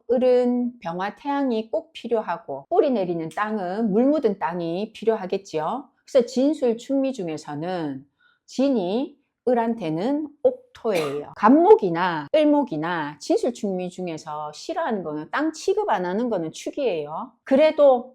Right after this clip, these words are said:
무기도 못 만나고 진술 충미에서 다른 토를 못 만났을 때 정 안 되면 그래도 축이라도 있어줘야 돼요. 있어줘야 되지만 좋아하지는 않아요.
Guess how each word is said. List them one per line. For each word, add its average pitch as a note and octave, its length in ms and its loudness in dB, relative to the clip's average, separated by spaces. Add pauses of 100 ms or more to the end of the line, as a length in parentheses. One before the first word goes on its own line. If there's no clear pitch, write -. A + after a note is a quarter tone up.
무기도 A#3+ 400 6
못 G3+ 140 2
만나고 G3+ 720 0
진술 D4 340 0
충미에서 A#3+ 840 -2
다른 G#3+ 520 0
토를 G#4 280 0
못 F#3 140 2
만났을 A3+ 640 -2
때 D3 440 -10
정 B4 400 -2
안 F#3 180 -4
되면 G3+ 540 -2
그래도 D#4+ 580 0
축이라도 C#4+ 840 -2 (120)
있어줘야 D3+ 560 -6
돼요. C#3 300 -12 (220)
있어줘야 C#4 440 2
되지만 F#3 680 -2 (120)
좋아하지는 A3 800 -4
않아요. C#3 580 -10